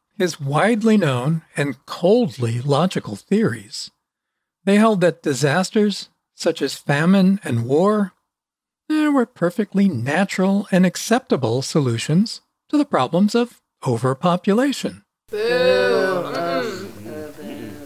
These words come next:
Speaker 1: And back in episode eleven, we also mentioned that Ebenezer Scrooge was said to be a caricature of Professor Malthus in his cold-blooded,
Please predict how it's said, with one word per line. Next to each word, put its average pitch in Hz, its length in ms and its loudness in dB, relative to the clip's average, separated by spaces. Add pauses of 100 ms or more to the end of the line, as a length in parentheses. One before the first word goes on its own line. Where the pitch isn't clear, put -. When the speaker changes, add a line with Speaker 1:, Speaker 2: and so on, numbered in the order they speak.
(540)
Speaker 1:
And 233 160 4
back 202 220 2
in 170 80 2
episode 160 440 0
eleven, 139 580 0 (380)
we 226 100 2
also 254 300 2
mentioned 233 420 4
that 226 160 2 (200)
Ebenezer 208 600 4
Scrooge 185 840 -2 (220)
was 160 160 -2
said 170 300 0
to 180 100 0
be 170 260 0
a 175 80 0
caricature 165 840 0 (180)
of 202 160 -2
Professor 165 480 -2
Malthus 170 640 0 (460)
in 156 100 0
his 143 180 0 (160)
cold-blooded, 175 1000 0